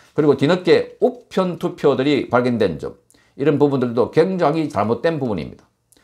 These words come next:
노스캐롤라이나에서도 우리는 앞서서 굉장히 큰 퍼센트 포인트 차로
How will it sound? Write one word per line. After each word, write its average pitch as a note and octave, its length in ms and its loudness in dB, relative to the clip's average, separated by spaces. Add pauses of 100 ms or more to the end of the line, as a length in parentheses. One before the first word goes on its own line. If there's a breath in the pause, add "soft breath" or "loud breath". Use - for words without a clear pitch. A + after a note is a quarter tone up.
(240 soft breath)
노스캐롤라이나에서도 D3+ 1300 2
우리는 B2+ 380 -2
앞서서 C3 520 -2
굉장히 D3+ 460 0
큰 F#3+ 280 -4
퍼센트 E3 460 0
포인트 D3 420 0
차로 D#3 440 0